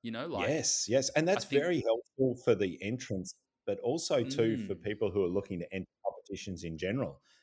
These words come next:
Speaker 2: to say,
Speaker 1: Yeah, definitely.
Speaker 2: "I, I don't get it. I don't understand why that one won over that one." And then if they can hear the logic behind it, it might well help the participant, the entrant, to then go, "Actually, next time I enter, I, I'll know to keep an eye out for that."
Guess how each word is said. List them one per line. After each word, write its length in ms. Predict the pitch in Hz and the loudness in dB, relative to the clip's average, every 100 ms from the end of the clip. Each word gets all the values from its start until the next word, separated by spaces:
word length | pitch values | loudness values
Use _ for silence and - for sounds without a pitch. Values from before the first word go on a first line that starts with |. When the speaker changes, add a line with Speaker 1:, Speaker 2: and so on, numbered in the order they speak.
| _ | _
Speaker 2:
to 100 | 113 | -4
say, 320 | - 101 92 | 2 2 2
Speaker 1:
Yeah, 80 | 98 | -2
definitely. 500 | - 104 - 131 - - - | -8 -14 -12 -16 -18 -20 -12
Speaker 2:
"I, 160 | 110 113 - | -10 -8 -10
I 120 | 117 | -8
don't 220 | 120 110 | -4 -4
get 200 | 107 107 | 0 4
it. 140 | 107 101 | 4 4
I 100 | 95 | 2
don't 220 | 107 107 | 2 0
understand 480 | 101 98 - 101 101 | 0 -2 -4 -4 -2
why 160 | 95 | -2
that 180 | 92 101 | -2 -4
one 260 | 98 98 98 | -2 -2 0
won 220 | 95 95 | 0 0
over 260 | 98 92 92 | 2 2 2
that 220 | 101 107 | 0 0
one." 260 | 95 95 92 | -2 -4 -6
And 140 | 90 | -6
then 160 | 92 95 | -6 -6
if 160 | 98 - | -6 -6
they 140 | 101 | -6
can 160 | - 92 | -6 -8
hear 240 | 80 113 | -6 -6
the 120 | 101 90 | -4 -4
logic 420 | 87 101 117 104 | -4 -4 -4 -4
behind 360 | 110 98 98 92 | -4 -2 -2 0
it, 100 | 90 | -2
it 140 | 92 | -4
might 260 | 95 104 104 | -6 -6 -4
well 220 | 95 90 | -2 -2
help 360 | - 98 - _ 90 | 2 0 0 _ -8
the 280 | 95 95 - _ _ _ _ _ - | -6 -6 -10 _ _ _ _ _ -14
participant, 840 | - - 117 - 107 101 92 98 | -6 -2 -2 -2 -2 0 0 0
the 180 | 95 101 | 0 0
entrant, 440 | 123 - 101 92 | 0 0 -2 -2
to 100 | - | -6
then 220 | 95 98 98 | -4 -2 2
go, 300 | 98 95 95 - _ _ | 4 4 2 -4 _ _
"Actually, 340 | 113 - 107 95 | -6 -4 -2 -2
next 220 | 120 - | -2 -2
time 220 | 123 104 | 0 0
I 120 | 87 | 0
enter, 280 | 87 110 - 85 92 - - | 0 0 0 -2 -2 -8 -10
I, 100 | 95 | -8
I'll 240 | 95 101 98 | -4 -2 0
know 200 | 98 98 | 2 0
to 80 | 92 | 0
keep 240 | 104 90 | -2 -4
an 80 | 92 | -4
eye 200 | 92 101 | -2 0
out 200 | 95 87 | -2 -4
for 120 | - | -6
that." 260 | 82 78 69 | -4 -4 -6